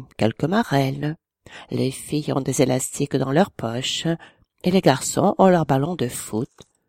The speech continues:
Et si la cour est grande, un autre groupe peut même jouer au basket.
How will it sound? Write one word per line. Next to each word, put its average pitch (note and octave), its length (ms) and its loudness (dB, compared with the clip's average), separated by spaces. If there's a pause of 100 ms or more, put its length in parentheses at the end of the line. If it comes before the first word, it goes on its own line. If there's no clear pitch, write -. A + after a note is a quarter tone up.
(160)
Et E3+ 140 6
si - 160 2
la G3 120 8
cour A3+ 220 0
est G#3 140 4
grande, A#3 580 2 (320)
un G3 140 2
autre G3+ 340 -2
groupe G3+ 420 0
peut G3+ 240 6
même A3+ 400 4
jouer A#3+ 280 4
au A3+ 40 4
basket. - 580 -4